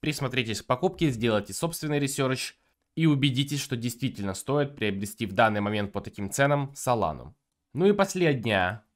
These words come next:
монетка на сегодня, либо же токен, это One Inch.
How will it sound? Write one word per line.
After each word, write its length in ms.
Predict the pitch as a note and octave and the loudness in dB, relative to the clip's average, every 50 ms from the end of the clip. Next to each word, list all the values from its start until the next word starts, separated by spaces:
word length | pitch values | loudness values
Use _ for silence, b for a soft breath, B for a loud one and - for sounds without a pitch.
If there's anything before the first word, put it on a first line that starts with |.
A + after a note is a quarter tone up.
| _ - | _ -4
монетка 460 | G#2+ A2 C3 D#3+ F#3 G3 F#3+ - E3 | 0 2 2 4 2 0 0 0 2
на 100 | D3+ D3 | 2 2
сегодня, 520 | C#3+ D3 D#3 D3 D3 C#3+ C#3+ C#3 C3+ B2+ B2+ | 2 2 0 2 2 2 2 2 2 2 2
либо 320 | C3 C#3 C3+ C3 B2+ A#2+ | 2 2 2 2 2 0
же 120 | A2 B2 | 0 -2
токен, 440 | A#2+ - B2 B2 A#2 A#2+ A2+ A2 G#2+ - | -2 0 0 0 0 0 -4 -4 -2 -2
это 220 | D#3 E3 D3+ C#3 | -2 -2 0 0
One 380 | B2+ B2 B2 A2+ G#2 F#2+ F2 E2 | 2 2 2 2 0 -2 -2 -4
Inch. 200 | E2 - - | -8 -10 -12